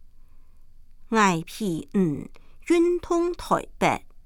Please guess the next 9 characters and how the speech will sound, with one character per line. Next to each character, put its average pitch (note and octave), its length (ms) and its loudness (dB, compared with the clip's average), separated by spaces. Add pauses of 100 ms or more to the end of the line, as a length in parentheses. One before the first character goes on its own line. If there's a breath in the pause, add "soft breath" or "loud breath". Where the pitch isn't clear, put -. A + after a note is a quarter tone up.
(1080)
一、 A#3+ 260 2 (600 soft breath)
太 F4 180 2
极 A3+ 220 0
拳 C#4+ 340 2
保 D#4 200 2
障 D4+ 280 0
大 A3+ 200 2
直 - 280 -2
帮， A#3 400 4